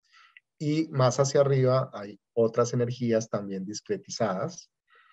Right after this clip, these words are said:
pero si ustedes ven esa distancia, eh, entre, por ejemplo, el primer nivel y el que sigue, entre el nivel de, vamos a llamarle cero y el uno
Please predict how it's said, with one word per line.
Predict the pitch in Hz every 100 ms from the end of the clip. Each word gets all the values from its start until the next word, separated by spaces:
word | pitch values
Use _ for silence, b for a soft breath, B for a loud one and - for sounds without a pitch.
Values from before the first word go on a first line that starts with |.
| b _
pero | 123 127
si | 127
ustedes | 117 123 131
ven | 135 147 151 -
esa | 131 131 175
distancia, | 151 - 139 127 127 - 139 139 - _ _ _ -
eh, | 113 107 104 98 - - _ _ _ _ _ _ _ _ _ _
entre, | 123 117 113 113
por | 110
ejemplo, | 104 95 123
el | 120
primer | 117 101 101
nivel | 113 113 113
y |
el | 113
que | 110
sigue, | 131 - 113 113
entre | 113 98
el | 92 -
nivel | 95 92 92 101
de, | 101 -
vamos | 101 101
a | 107
llamarle | 87 90
cero | - 110 107
y | 110
el | 113
uno | 123 113 135